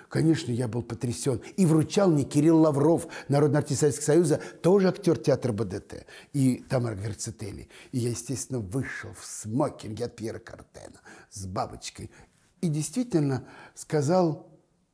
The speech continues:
что вдруг вспыхнуло в моем сознании.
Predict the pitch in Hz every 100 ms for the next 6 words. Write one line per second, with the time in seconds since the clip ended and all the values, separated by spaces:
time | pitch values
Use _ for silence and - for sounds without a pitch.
0 | _ _ _ _ _ _ - - 185 151
1 | 123 180 175 - - - _ _ _ _
2 | _ _ _ _ _ _ _ 123 104 113
3 | 117 - - - - - 269 262 - 151
4 | 131 123 143 131 117 135 113 120 107 98
5 | 92